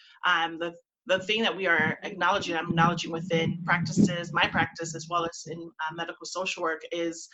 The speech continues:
my clients are experiencing high anxiety, um, to the place where, uh, they are feeling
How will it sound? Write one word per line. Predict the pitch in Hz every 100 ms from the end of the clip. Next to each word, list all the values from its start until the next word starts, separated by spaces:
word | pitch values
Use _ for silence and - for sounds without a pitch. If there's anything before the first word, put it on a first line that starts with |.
| - - -
my | 185
clients | 185 196 190 185
are | 175
experiencing | 175 - 185 180 180 180 175 170
high | 185 180
anxiety, | 170 170 165 160 156 - 165 170 -
um, | 160 156 156 156 156
to | 185
the | 165
place | 180 175 170
where, | 170 165 160 165 - - - - -
uh, | 151 - - - -
they | 175
are | 160 165 -
feeling | 185 180 175 170